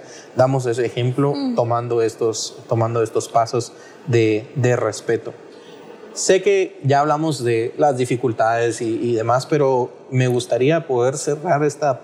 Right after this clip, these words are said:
Speaker 1: esta parte del tema con la bendición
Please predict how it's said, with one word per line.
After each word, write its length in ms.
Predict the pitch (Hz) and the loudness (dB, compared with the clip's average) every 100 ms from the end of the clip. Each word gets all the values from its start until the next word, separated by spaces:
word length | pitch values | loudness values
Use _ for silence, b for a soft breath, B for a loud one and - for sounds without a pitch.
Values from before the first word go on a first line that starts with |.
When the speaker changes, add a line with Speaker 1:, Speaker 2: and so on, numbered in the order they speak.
| - | -4
Speaker 1:
esta 240 | 127 143 127 | -2 -2 -2
parte 300 | 135 - 147 | -2 0 0
del 160 | 120 | 0
tema 260 | 113 117 139 B B B - | -2 -4 -6 B B B -4
con 500 | - 127 123 120 127 - - | 2 2 0 -4 -8 -12 -2
la 280 | 123 123 123 | 2 4 2
bendición 760 | 123 123 120 117 - 151 175 | 0 -2 -6 -6 -4 0 0